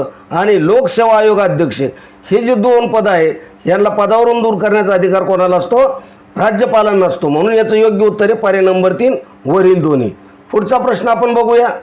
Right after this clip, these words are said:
खालीलपैकी कोणकोणती शीतरक्ती प्राणी आहेत? शीतरक्ती प्राणी म्हणजे थंड रक्ताचे प्राणी कोणकोणते आहेत? खालीलपैकी बघा, कासव, साप, मगर, वरील सर्व. तर बघा, कासव जे आहे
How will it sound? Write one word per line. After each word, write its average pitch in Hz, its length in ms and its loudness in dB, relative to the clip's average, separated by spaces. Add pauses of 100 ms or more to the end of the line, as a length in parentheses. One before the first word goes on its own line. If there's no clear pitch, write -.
(160)
खालीलपैकी 240 580 -2
कोणकोणती 254 680 0
शीतरक्ती 254 540 -2
प्राणी 208 360 0
आहेत? 135 240 0 (340)
शीतरक्ती 240 600 -2
प्राणी 202 340 0
म्हणजे 202 280 2 (420)
थंड 247 280 -2
रक्ताचे 233 460 0
प्राणी 208 300 0
कोणकोणते 226 580 0
आहेत? 226 300 2
खालीलपैकी 214 560 0
बघा, 196 300 0 (400)
कासव, 208 420 0
साप, 208 400 0
मगर, 196 400 0 (360)
वरील 202 280 2
सर्व. 190 380 0 (600)
तर 214 80 0
बघा, 262 300 2 (320)
कासव 220 340 2
जे 240 160 2
आहे 233 200 4